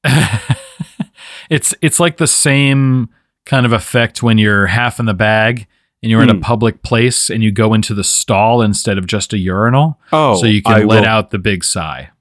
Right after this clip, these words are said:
Speaker 2: I will only stall.
Speaker 1: Yeah. Yeah.
Speaker 2: I'll hold forever.
Speaker 1: Oh.
Speaker 2: Get, get some sort of infection. This isn't very
Speaker 1: <laughs> Oh, n-,
Speaker 2: relaxing.
Speaker 1: no,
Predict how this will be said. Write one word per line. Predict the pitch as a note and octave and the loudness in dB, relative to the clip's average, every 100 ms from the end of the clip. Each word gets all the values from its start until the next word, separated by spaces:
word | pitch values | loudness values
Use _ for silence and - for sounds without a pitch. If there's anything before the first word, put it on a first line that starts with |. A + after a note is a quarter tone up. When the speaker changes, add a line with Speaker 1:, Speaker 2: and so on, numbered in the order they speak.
| - | -2
Speaker 2:
I | C3+ | 2
will | D3+ D3 | 2 4
only | D3+ D#3+ G#2+ | 2 2 0
stall. | - - D#2+ C#2+ - _ _ _ | -2 -4 -4 -6 -12 _ _ _
Speaker 1:
Yeah. | A#2+ A#2+ A2+ G2+ - _ _ - | -2 0 0 -2 -8 _ _ -8
Yeah. | G2+ G2 F#2+ - _ _ - | -4 -2 -2 -6 _ _ -2
Speaker 2:
I'll | C3+ C#3 | 0 2
hold | C#3+ C#3 | 2 0
forever. | C3+ B2 C3 F2 - _ _ _ - | 0 2 2 -2 -8 _ _ _ -4
Speaker 1:
Oh. | C3 C#3 | 0 2
Speaker 2:
Get, | A#2+ A#2 C3+ | 2 2 0
get | D3+ C#3+ | 0 0
some | C3+ B2+ | 0 0
sort | C#3 | 0
of | A#2 | 0
infection. | G#2 A2+ A#2+ - C#2+ - | -2 -2 -6 -6 -14 -10
This | B2 B2+ F#2 | -6 -4 -6
isn't | D2+ C#2+ | -10 -6
very | B2+ | -2
Speaker 1:
<laughs> | |
Oh, | C3+ | 0
n-, | A#2 | -2
Speaker 2:
relaxing. | - G#2 G#2 G2+ E2+ E2+ | -4 0 2 2 0 -2
Speaker 1:
no, | F#2 F2 E2+ | -2 -2 -6